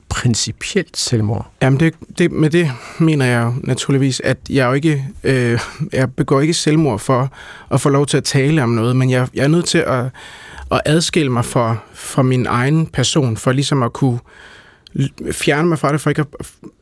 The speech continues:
Speaker 2: for ikke at blive s-, s-, for såret selv heller. Øh, og for at, når jeg, når vi begår selvmord, så er det jo også fordi, at den, øh,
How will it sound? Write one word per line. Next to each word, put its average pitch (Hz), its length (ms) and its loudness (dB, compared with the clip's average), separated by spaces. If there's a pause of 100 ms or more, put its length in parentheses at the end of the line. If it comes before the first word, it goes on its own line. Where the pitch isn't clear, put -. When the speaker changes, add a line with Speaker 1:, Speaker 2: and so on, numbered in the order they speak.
(260)
Speaker 2:
for - 140 -2
ikke 143 100 2
at 143 80 -2
blive 147 140 2
s-, - 160 -2 (160)
s-, - 140 -4
for 143 100 0
såret 131 400 2
selv - 240 -2
heller. 120 220 -2 (580)
Øh, 131 300 2
og 127 100 0
for 165 320 0
at, 113 640 0
når 131 100 0
jeg, 120 200 0 (220)
når 131 160 0
vi 135 100 0
begår 143 220 0
selvmord, 160 460 2
så 160 120 0
er - 20 2
det 156 80 2
jo 147 80 2
også 151 140 -4
fordi, 156 340 -2 (640)
at 135 120 0 (720)
den, 160 200 2 (880)
øh, 143 220 2